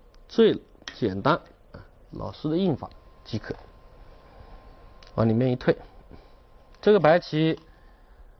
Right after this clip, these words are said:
在这里不容易啊，走出太大的棋来。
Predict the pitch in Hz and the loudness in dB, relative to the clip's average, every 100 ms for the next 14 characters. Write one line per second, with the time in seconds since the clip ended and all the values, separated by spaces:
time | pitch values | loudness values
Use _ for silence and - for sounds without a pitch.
0 | - - 170 180 156 117 - - _ _ | -6 2 4 4 2 0 -6 -20 _ _
1 | - 208 139 98 127 151 - - 107 - | -4 0 0 0 0 -2 -4 -12 -12 -14
2 | - _ - - - - - - - - | -20 _ -20 -20 -20 -20 -20 -14 -12 -8
3 | 110 160 151 127 92 - 95 | 0 4 4 4 -2 -10 -14